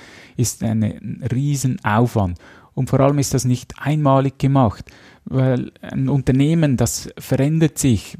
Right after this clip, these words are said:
da kommt was dazu, da geht wieder was weg und dann werden die Notfallpläne sehr gerne vergessen.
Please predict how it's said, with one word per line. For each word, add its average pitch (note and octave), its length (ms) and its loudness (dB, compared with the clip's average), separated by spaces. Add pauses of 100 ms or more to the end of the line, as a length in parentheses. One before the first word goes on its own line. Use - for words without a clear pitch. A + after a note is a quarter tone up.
(220)
da A#2+ 100 0
kommt C3 340 0
was B2+ 220 0
dazu, D3+ 560 0
da A#2 160 0
geht B2 320 -2
wieder A#2 220 0
was A2+ 340 -2
weg C3 280 0 (420)
und C#3 240 0
dann B2+ 140 6
werden B2 220 6
die A2+ 120 2
Notfallpläne A2+ 720 2
sehr A2 300 2
gerne G2+ 320 2
vergessen. G#2+ 640 -2